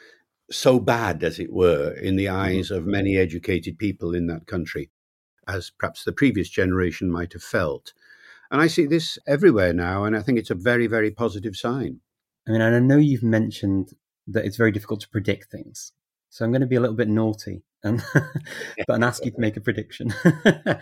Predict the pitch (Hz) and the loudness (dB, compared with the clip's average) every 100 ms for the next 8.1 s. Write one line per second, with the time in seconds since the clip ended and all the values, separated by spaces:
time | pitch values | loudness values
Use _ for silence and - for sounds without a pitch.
0 | - - - - - - - _ _ - | -8 -16 -14 -16 -18 -18 -20 _ _ -6
1 | - 214 226 - 185 156 151 147 156 135 | 0 2 2 2 2 2 2 0 0 2
2 | 107 101 95 - - - _ _ _ - | 4 2 0 -6 -14 -20 _ _ _ 2
3 | 117 107 110 110 110 107 101 - - 101 | 4 4 6 6 6 4 0 -6 -2 0
4 | 98 - 120 120 117 127 127 - 147 - | 0 0 2 2 2 0 0 4 2 4
5 | 135 - 113 120 - 123 - 135 127 127 | 4 2 0 -2 0 2 4 4 4 2
6 | 110 117 117 117 113 - - - - 120 | 4 4 4 4 2 -4 -20 -14 0 2
7 | 117 - 120 117 113 117 104 107 131 127 | 2 2 2 2 2 0 0 4 4 4
8 | - | 0